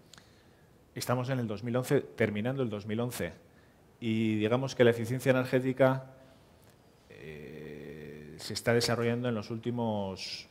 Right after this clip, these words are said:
dos años, yo diría. Eh, ya vemos que hay como un retraso importantísimo, ¿no? Desde, desde que se pensaron estas cosas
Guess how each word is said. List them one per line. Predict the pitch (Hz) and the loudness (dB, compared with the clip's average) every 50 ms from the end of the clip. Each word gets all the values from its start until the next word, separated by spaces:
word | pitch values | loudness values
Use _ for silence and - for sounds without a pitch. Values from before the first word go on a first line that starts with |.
| - - - - - - - - - - | -20 -20 -20 -20 -20 -20 -20 -20 -18 -12
dos | 98 90 113 110 - | -6 -4 -4 -2 0
años, | 120 127 127 104 92 87 82 - - - - - - - | 0 0 0 -2 -8 -10 -12 -16 -18 -20 -20 -20 -16 -10
yo | 107 101 95 | -6 -6 -4
diría. | 92 90 92 92 85 78 - - - - - - - - - - - - - _ _ _ _ - | -4 -4 -4 -4 -6 -6 -10 -14 -20 -20 -20 -20 -20 -20 -20 -20 -20 -20 -20 _ _ _ _ -2
Eh, | 101 101 98 95 98 90 85 - - - - - - - - - - - - 82 78 85 90 | 2 4 4 4 4 2 0 -2 -6 -12 -18 -20 -20 -20 -20 -20 -18 -18 -18 -18 -18 -12 -4
ya | 101 104 | 2 2
vemos | 113 113 120 117 - | 2 2 2 0 2
que | - 107 104 98 92 87 - - - - | 4 4 6 4 4 0 -6 -14 -12 -10
hay | 101 104 | -8 -8
como | - 107 104 104 | -8 -8 -8 -8
un | 107 104 | -6 -6
retraso | 101 98 - 104 - - | -6 -6 -4 -6 -6 -6
importantísimo, | 123 127 120 107 92 - 87 82 - - 85 87 - 117 107 - 71 71 73 90 | -6 -6 -6 -8 -8 -8 -10 -10 -10 -12 -12 -10 -10 -10 -10 -10 -12 -12 -12 -10
¿no? | 123 135 113 | -10 -10 -8
Desde, | 101 90 85 87 90 90 90 - - | -8 -10 -8 -6 -4 -4 -4 -4 -4
desde | 117 110 104 101 110 107 | -2 -2 2 4 4 4
que | 110 107 | 4 2
se | - 113 | 2 2
pensaron | 107 - 107 107 - 139 131 135 135 | 2 2 2 4 4 4 4 4 4
estas | 127 - 127 117 - | 2 2 2 0 2
cosas | - 143 135 - 110 95 - 92 | 0 -2 2 4 4 2 2 -2